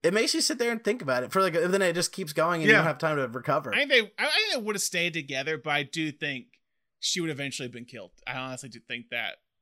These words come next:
Speaker 2: But my question is, so is she a fembot the entire time in this movie?
Speaker 1: I think when, do you remember the scene where she comes in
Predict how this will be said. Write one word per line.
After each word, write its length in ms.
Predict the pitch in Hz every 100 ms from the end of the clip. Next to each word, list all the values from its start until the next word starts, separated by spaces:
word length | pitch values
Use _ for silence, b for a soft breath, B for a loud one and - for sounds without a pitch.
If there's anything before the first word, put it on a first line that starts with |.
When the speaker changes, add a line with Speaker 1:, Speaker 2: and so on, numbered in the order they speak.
| 123
Speaker 2:
But 220 | 151 151 - b
my 160 | 170 262
question 400 | 302 285 - 208
is, 200 | 175 -
so 200 | - 196 -
is 160 | 226
she 180 | 240 294
a 60 | 247
fembot 560 | - 226 220 208 202
the 120 | 156 160
entire 500 | 127 143 170 139 123
time 340 | 147 139 123
in 80 | 113
this 120 | -
movie? 280 | 127 120 69 - -
Speaker 1:
I 140 | 226
think 260 | 302 320 208
when, 340 | 196 196 185 -
do 80 | 160
you 80 | 208
remember 260 | 269 277
the 80 | 247
scene 220 | - 208
where 100 | 202
she 160 | 180 202
comes 280 | 214 190 156
in 320 | 160 165 170